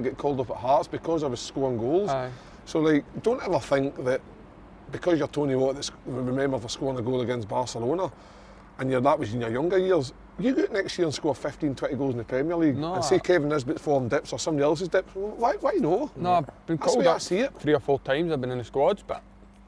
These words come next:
Speaker 2: it's, it's good to obviously get recognition. But it's the happiest I've been, set, most settled I've been, most professional I've been for a while, and I think it's the first time I've played, like, twenty-five games in a row. So
Speaker 1: Do you enjoy Motherwell as a club? Do you think you found a
Speaker 2: Brilliant.
Speaker 1: place that you're quite calm and settled?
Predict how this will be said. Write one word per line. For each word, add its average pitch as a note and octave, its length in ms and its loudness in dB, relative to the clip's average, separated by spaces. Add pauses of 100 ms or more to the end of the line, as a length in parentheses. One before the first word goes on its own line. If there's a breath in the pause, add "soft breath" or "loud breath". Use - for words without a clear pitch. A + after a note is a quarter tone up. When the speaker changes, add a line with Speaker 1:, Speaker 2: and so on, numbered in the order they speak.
Speaker 2:
it's, - 560 -16
it's - 140 -14
good - 220 -4
to - 100 -4
obviously A#2+ 300 -6
get A#2+ 140 -4
recognition. A#2 520 -8
But E3 160 -8 (300)
it's - 140 -12
the F3+ 80 -2
happiest D#3 400 -2
I've A#2+ 200 -2
been, C#3 240 -2 (580)
set, - 300 -2
most C3+ 240 -4
settled C3 300 -2
I've B2+ 140 0
been, C3 180 -2
most C3 180 -6
professional B2+ 520 -4
I've A2+ 100 -8
been C3 180 -2 (560 soft breath)
for - 180 -2
a B2 60 6
while, D#3 240 6
and D3+ 220 -2 (120)
I C3 60 -16
think D#3+ 180 -4
it's D3 100 -6
the C3+ 60 -14
first C3 180 -8
time B2+ 140 -6
I've A#2+ 140 -10
played, B2 180 -4
like, A#2+ 140 -6
twenty-five A#2+ 420 -6
games A#2 200 -4
in A#2 80 -6
a A#2 60 -4
row. C#3+ 160 4
So F3 240 -2
Speaker 1:
Do D3+ 100 -4
you C#3+ 80 4
enjoy E3 320 6
Motherwell F3 420 6
as C#3 100 -2
a B2 40 -8
club? D3+ 320 0
Do C#3 60 -2
you C3 40 -4
think D3+ 200 0
you D#3 60 -2
found B2 160 4
a A#2+ 220 6
Speaker 2:
Brilliant. A2+ 100 -6
Speaker 1:
place C#3+ 240 0
that C#3 80 -4
you're C3+ 100 -2
quite C#3+ 320 -2
calm C#3 320 2
and B2+ 100 -4
settled? C#3 460 -2